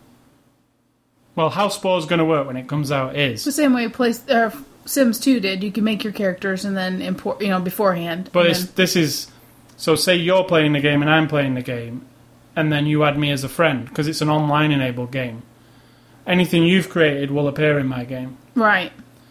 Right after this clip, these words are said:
Speaker 1: Now, I've seen some interesting Spore creature created. There's a whole thread on one of the forums I go to of "show us your creature."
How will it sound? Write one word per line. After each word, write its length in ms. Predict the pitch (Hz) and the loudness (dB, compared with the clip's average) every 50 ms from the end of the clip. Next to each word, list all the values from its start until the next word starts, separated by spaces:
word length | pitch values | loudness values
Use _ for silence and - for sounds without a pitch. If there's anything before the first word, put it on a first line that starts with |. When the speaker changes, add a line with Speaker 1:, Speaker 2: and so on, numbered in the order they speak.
| _ _ _ _ _ _ _ _ _ _ | _ _ _ _ _ _ _ _ _ _
Speaker 1:
Now, 160 | - 160 156 160 | 0 2 4 4
I've 160 | 160 175 170 | 4 4 2
seen 160 | - 196 196 | 2 2 2
some 180 | 175 - 165 165 | 2 2 2 2
interesting 500 | 170 190 196 - 226 185 - 196 240 262 | 2 2 2 0 -2 -2 0 2 2 2
Spore 440 | - - - 175 170 165 165 165 165 | 0 0 2 2 4 4 4 2 2
creature 320 | - 175 170 160 - 165 | 0 -2 -2 -2 -2 -4
created. 680 | 147 - 156 151 151 151 147 - 156 147 143 139 - - - - _ - _ - _ _ _ _ _ _ _ _ _ _ _ _ _ _ _ _ | -2 0 2 4 4 2 2 0 0 0 -2 -2 -6 -12 -16 -20 _ -20 _ -20 _ _ _ _ _ _ _ _ _ _ _ _ _ _ _ _
There's 160 | 165 170 156 | -2 0 2
a 60 | 165 147 | 2 4
whole 200 | 165 170 156 147 | 4 4 2 2
thread 320 | - - 156 156 151 143 | 2 2 2 4 4 4
on 180 | 131 127 131 127 | 2 0 -2 -2
one 120 | 127 131 | -2 -2
of 80 | 135 127 | -2 -2
the 80 | 131 | -4
forums 400 | 127 - 156 151 147 139 135 127 | -2 0 2 4 4 2 2 0
I 40 | 139 | -2
go 180 | 131 135 127 127 | -2 -2 -2 -2
to 320 | 123 - 131 120 120 - - | -4 -6 -6 -6 -6 -6 -6
of 320 | 135 131 123 123 - - - - - - - - - - - | -4 -6 -6 -6 -10 -16 -20 -20 -20 -20 -20 -20 -20 -20 -10
"show 300 | - - - 170 156 143 | -6 0 4 4 6 6
us 100 | 139 123 | 4 2
your 100 | 135 131 | 0 -2
creature." 480 | 127 - 151 143 139 139 - 139 131 | 0 2 2 2 2 0 -4 -6 -8